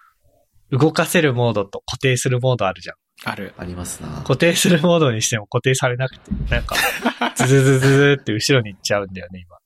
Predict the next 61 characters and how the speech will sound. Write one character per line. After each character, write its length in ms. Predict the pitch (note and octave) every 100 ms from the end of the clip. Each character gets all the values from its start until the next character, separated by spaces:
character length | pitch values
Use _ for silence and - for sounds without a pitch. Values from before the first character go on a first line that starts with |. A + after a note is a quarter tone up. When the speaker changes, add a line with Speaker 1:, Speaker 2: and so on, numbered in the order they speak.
| _ _ _ - - _
Speaker 2:
伸 220 | C3 B2
び 120 | C#3+ F3+
し 120 | -
た 120 | B2+
ら 180 | G#2 G#2 -
倒 180 | B2+
れ 100 | C#3
ち 160 | B2+ -
ゃ 20 |
う 20 |
じ 80 | -
ゃ 380 | - - C#3+ D3+
ん。 40 |
Speaker 1:
<laughs> 0 |
そ 160 | C#3 D3
う 40 | A#2+
そ 120 | B2+
う 40 |
そ 100 | A2+
う 40 | A2
そ 140 | G2+
う 40 | F#2+
そ 120 | -
う 20 |
そ 160 | - -
う。 40 | - - - G#3+ - G3+ - _ _ _ _ -
な 120 | A2+
ん 60 | G2
か、 220 | G2 - _ _ - _ _
そ 100 | -
れ 100 | A2+
が 100 | A2
ち 100 | G#2+
ょ 20 |
っ 20 | G#2
と 120 | G2+
う 60 |
ざ 160 | G2 G#2
い 60 | F#2+
の 100 | F2
で、 200 | E2+ - _ -
Speaker 2:
う 40 |
ん。 40 | A2
Speaker 1:
引 60 |
っ 40 | F2+ - -
越 60 |
し 80 | G#2+
た 80 | F#2
ら 80 | F2
買 160 | G2
い 40 | F#2
替 140 | F#2+
え 40 | F2
た 180 | F2+
い。 60 | - _ _ _ _ _ _ _ _
Speaker 2:
う 60 | C3
ん 20 |
う 20 |
ん 40 | B2+
う 0 |
ん。 680 | G#2+ A2 G#2 - G2+ F#2+